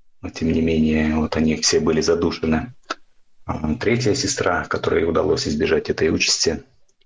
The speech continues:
а, занималась, как она скромно призналась, тяжелой атлетикой. Ну, такая была, да, мускулистая. А, даже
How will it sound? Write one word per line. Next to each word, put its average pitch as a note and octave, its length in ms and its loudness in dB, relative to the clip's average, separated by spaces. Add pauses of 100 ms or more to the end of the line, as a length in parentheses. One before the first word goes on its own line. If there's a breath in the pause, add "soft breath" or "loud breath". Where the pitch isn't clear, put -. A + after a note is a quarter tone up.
а, E2+ 300 -12
занималась, F2 600 2
как - 180 -2
она E2 160 0
скромно F2 400 2
призналась, F2 720 0 (1040)
тяжелой G2+ 360 4
атлетикой. - 560 -2 (220)
Ну, G#2+ 100 -4
такая F2 360 0
была, D#2+ 260 0
да, D#2+ 220 0
мускулистая. G2 720 -2 (920)
А, F2 420 -2
даже E2 420 -2